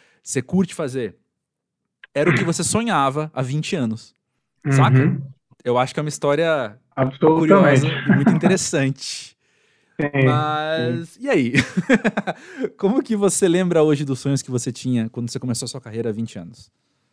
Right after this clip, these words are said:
Speaker 2: Cara, isso é muito louco, né? Porque,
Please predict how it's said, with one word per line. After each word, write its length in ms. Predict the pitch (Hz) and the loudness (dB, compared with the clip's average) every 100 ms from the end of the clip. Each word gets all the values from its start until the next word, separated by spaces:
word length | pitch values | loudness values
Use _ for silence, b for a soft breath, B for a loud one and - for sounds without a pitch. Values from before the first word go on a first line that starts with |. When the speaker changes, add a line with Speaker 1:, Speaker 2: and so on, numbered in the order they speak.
| _ _ _ _ _ - | _ _ _ _ _ 2
Speaker 2:
Cara, 540 | 170 156 123 107 113 - _ _ _ _ - | 4 4 2 -4 -12 -20 _ _ _ _ -2
isso 260 | 185 196 170 | -2 0 0
é 40 | |
muito 280 | 147 160 139 | 0 2 4
louco, 360 | 120 110 - | 4 2 0
né? 320 | 120 120 120 - | -2 -2 -4 -6
Porque, 640 | 120 - 127 120 113 - | -10 0 4 6 4 0